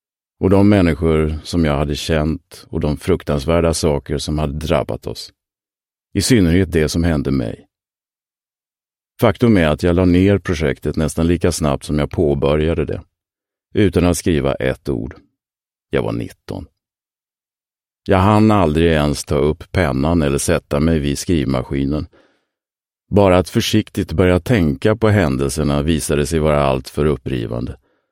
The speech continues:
Och som mitt liv såg ut just då behövde jag inte ännu mer stress. Så jag tvingade mig själv att glömma den tiden,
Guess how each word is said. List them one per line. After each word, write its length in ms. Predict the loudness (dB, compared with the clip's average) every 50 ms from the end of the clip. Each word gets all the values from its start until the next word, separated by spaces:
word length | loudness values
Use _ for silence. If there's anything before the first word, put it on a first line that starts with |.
| _ _ _ _ _ _ _ -4
Och 120 | -4 0 2
som 140 | 4 4
mitt 160 | 6 4 4 4
liv 280 | 2 4 4 4 2
såg 340 | 0 0 0 0 2 2 2
ut 380 | 0 0 -4 -6 -12 -18 -16 -8
just 540 | -2 0 0 0 0 -4 -10 _ -20 -20 -8
då 360 | -2 0 0 2 2 0 0
behövde 420 | 0 0 0 0 0 0 0 0 0
jag 140 | 0 0 0
inte 300 | -4 -4 -4 -6 -4 -4
ännu 280 | -2 -4 -2 -2 -2
mer 180 | -2 -2 -4 -4
stress. 640 | -6 -6 -6 -4 -4 -4 -4 -6 -10 -14 -14 -16 _ _ _ _ _ _ _ _ _ _ _ _ _ _ _ _ _ 0
Så 80 | 0
jag 120 | 0 2 2
tvingade 360 | 2 2 4 4 4 4 4
mig 160 | 4 4 2
själv 440 | 0 0 -2 0 0 0 -2 -2 -2
att 100 | -4 -2
glömma 380 | 0 0 0 2 2 0 0 0
den 220 | 0 0 -2 -2
tiden, 460 | -4 -6 -8 -8 -8 -8 -8 -8 -10